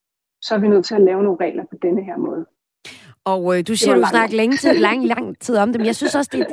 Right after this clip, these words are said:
Speaker 2: et, et, et super interessant dilemma, og jeg står så udenfor, men jeg kunne se dilemmaet være mange steder i kulturen. Også sådan, øh,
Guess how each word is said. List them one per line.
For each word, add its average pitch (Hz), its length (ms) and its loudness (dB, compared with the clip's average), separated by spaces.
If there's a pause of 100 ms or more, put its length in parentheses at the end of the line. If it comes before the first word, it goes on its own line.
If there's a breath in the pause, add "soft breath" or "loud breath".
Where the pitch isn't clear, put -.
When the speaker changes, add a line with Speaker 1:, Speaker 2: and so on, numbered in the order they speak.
Speaker 2:
et, 202 120 -2
et, 196 280 -8
et 165 100 -12
super 254 260 -4
interessant 202 600 -6 (280 soft breath)
dilemma, 196 380 0
og 233 80 0
jeg 233 100 -2
står 220 200 -6
så 208 220 -4 (220 loud breath)
udenfor, 240 340 0
men 208 80 0
jeg 190 100 -2
kunne 202 100 -8
se 262 140 -6
dilemmaet 202 480 -2
være 196 160 0
mange 214 280 -2
steder 214 380 -2
i - 120 -4
kulturen. 226 680 -4 (280 loud breath)
Også 226 300 0
sådan, 214 360 -2
øh, 190 120 -2